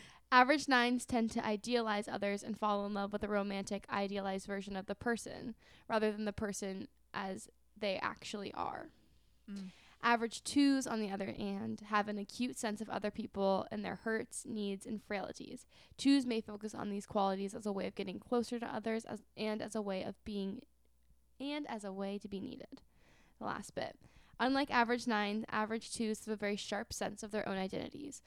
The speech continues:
Speaker 1: Although highly empathetic, empathetic, they are not particularly self-effacing or accommodating. Rather than being unselfconscious, they are highly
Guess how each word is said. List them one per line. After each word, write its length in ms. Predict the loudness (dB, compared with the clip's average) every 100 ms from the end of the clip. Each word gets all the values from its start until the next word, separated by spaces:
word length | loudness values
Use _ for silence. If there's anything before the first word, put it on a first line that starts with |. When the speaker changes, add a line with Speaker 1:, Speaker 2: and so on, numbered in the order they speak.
| -18 -4
Speaker 1:
Although 240 | 0 0
highly 360 | 2 0 2 0
empathetic, 640 | 0 0 0 0 -2 -8 -12 _ _
empathetic, 580 | 2 2 0 2 2 0 -2
they 120 | 0
are 60 | 2
not 200 | 0 0
particularly 520 | -4 -4 -2 -2 -2
self-effacing 800 | 0 0 -2 -4 -4 -4 -4 -2
or 60 |
accommodating. 560 | -4 0 -2 -2 -8 -12 -20 _ _ _ _ _ _ _
Rather 220 | -4 -2
than 160 | 0 -2
being 240 | 0 -4
unselfconscious, 840 | 0 0 2 0 0 -4 -2 -4 -6 -16 -20 -18 -4
they 80 |
are 100 | -2
highly 360 | 0 0 0 -4